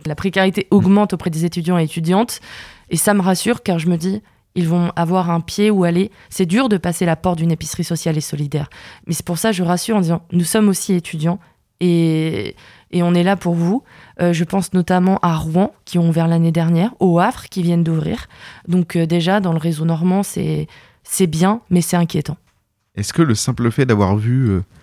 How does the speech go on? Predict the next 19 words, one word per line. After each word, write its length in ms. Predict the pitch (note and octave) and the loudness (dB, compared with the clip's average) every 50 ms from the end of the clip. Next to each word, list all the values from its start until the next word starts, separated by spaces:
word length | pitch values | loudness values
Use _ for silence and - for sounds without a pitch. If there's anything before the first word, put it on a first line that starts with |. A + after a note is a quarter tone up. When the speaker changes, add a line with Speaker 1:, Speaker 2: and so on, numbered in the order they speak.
| - _ _ _ _ _ _ - | -20 _ _ _ _ _ _ -6
Speaker 2:
des 60 | G#2 | -4
files 180 | - - A#2+ | -2 0 2
d'attente 500 | A#2 A#2 A2+ - A#2+ A#2 B2 - - - | 4 4 4 4 2 -2 -2 -4 -6 -8
d'étudiants 540 | A#2+ A2+ - G#2 - - G#2+ G#2 G#2 A2 B2+ | -4 -2 -2 -2 -2 -2 0 2 2 2 2
qui 120 | A#2+ - G#2+ | 2 0 0
ne 140 | G2+ F#2+ | 0 0
pouvaient 200 | G2 - G#2 G#2+ | 0 2 0 0
plus 160 | F#2+ - A#2 G#2+ | 0 0 -2 -2
décemment 340 | G#2+ G2+ - A#2+ A2+ A2+ | 0 0 2 4 4 2
se 140 | A2+ - A#2+ | 2 0 -2
nourrir 260 | A#2 A2 A#2 C3 C3 | 0 0 2 2 2
ou, 320 | A2+ G#2+ G#2 G#2 G2 F#2 - - | 2 0 0 0 -2 -4 -6 -8
ou 180 | - - G2 G2 | -8 -6 -4 -2
entretenir 400 | G#2+ G#2 - A#2+ G2+ A2+ A2+ A#2+ | -2 -2 -2 -4 -4 -2 0 0
leur 200 | A#2+ G#2 F#2+ G#2 | 2 2 2 0
hygiène 420 | G#2+ G#2 G2 G#2+ A2+ C3+ D3 B2 F#2 - - - - _ _ _ _ _ _ _ - | 0 0 0 2 2 2 2 0 -2 -4 -8 -20 -20 _ _ _ _ _ _ _ -6
ne 40 | - | 0
symbolise 380 | - B2 A#2 A#2 A#2+ A#2+ - | 2 4 4 4 2 0 -2
pas, 480 | - - C#3+ C#3+ C#3+ D3+ D3+ D#3 - | -2 0 0 0 2 0 -2 -6 -8